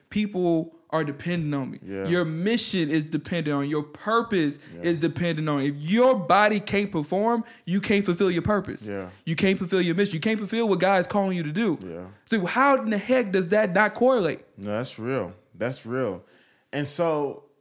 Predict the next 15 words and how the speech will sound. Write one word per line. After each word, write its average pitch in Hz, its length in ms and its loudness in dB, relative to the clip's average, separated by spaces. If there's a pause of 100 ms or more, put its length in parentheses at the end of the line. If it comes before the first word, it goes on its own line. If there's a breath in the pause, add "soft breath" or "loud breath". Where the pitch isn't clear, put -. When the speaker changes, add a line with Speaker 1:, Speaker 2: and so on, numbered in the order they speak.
(200)
Speaker 2:
going 175 360 0
to 180 160 -6
the 143 100 -2
fi-, 147 300 -2
the 131 120 -6
finances 156 680 -4
one, 127 420 -6 (300)
and 131 200 -4
he, 127 140 -18 (640 soft breath)
I 151 100 2
feel 185 180 0
like 160 100 2
a 131 80 2
lot 131 360 2
of 147 160 -10